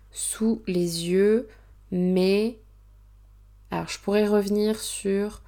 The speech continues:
comme je disais dans la première fois que je me suis sentie autrice, un des premiers pots de masse de cette année, c'est les premières fois où j'ai réussi à faire chialer des gens.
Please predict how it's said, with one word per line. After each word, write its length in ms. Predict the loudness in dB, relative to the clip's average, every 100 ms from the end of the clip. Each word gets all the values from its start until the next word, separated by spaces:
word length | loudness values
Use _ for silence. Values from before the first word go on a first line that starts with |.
| -20 -16
comme 240 | -4 0 0
je 80 |
disais 560 | -2 -6 -4 -2 -2 -2
dans 440 | -4 -6 -4 -6 -10 -20 -20 -20 -20 -20 -20 -6
la 120 | -4
première 320 | 0 0 0
fois 120 | 0 -2
que 60 |
je 60 | -2
me 40 |
suis 160 | -4 -6
sentie 320 | -8 -6 -8
autrice, 600 | -8 -4 -4 -4 -8 -14 -10
un 80 | -8
des 140 | -6 -6
premiers 320 | -6 -6 -4
pots 140 | -4
de 60 | -4
masse 320 | -4 -6 -10
de 300 | -10 -10 -12
cette 240 | -10 -10
année, 360 | -8 -6 -6 -6 -14 -20 -20 -20 -14
c'est 220 | 4 6
les 100 | 6
premières 300 | 2 0 0
fois 240 | 0 0 0
où 160 | -4 -2
j'ai 160 | -4
réussi 320 | -4 -6 -4
à 20 | -4
faire 160 | -4
chialer 300 | -6 -4 -4
des 120 | -2
gens. 300 | -4 0 -2